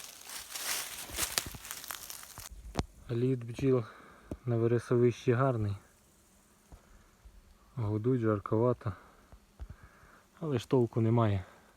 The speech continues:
Мабуть, якусь пать збирають. Бо верес дає тільки пилок.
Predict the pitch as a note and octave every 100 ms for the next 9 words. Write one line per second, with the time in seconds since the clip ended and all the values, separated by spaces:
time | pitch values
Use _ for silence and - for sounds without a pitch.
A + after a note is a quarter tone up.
0 | _ _ _ _ _ _ _ - _ _
1 | _ A#2+ G#2 G#2+ A2 - G#2+ - A2+ G#2
2 | G#2 G#2+ A#2 A2+ G2+ - - - _ _
3 | _ _ _ _ - _ _ _ _ _
4 | _ _ _ _ _ _ _ _ _ _
5 | _ _ _ A2+ A2 A#2 A2+ G#2 A2 A2+
6 | A#2 G#2+ A2 A#2+ G#2+ G#2